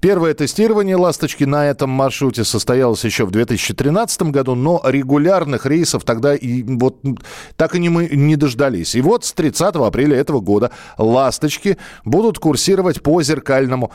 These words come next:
расписанию. Дважды в день, то есть из Москвы и Минска в одно и то же время, в шесть двадцать утра и в четыре часа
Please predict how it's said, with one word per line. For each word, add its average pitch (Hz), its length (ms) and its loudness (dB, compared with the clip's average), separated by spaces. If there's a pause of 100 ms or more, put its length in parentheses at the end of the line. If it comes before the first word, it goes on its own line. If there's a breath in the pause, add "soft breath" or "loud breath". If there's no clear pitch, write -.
(120)
расписанию. 110 720 -2
Дважды 120 420 0
в 98 60 -8
день, 104 240 0
то 101 100 0
есть 98 200 -2
из 120 160 2
Москвы 123 600 0 (200 loud breath)
и 107 160 2
Минска 202 480 2
в 131 60 0
одно 117 280 -2
и 110 60 0
то 101 180 -2
же 92 120 -2
время, 214 400 0 (280 loud breath)
в - 60 -18
шесть 131 440 0
двадцать 180 520 0
утра 156 400 2
и 165 480 2
в - 100 -12
четыре 123 580 2
часа 95 520 0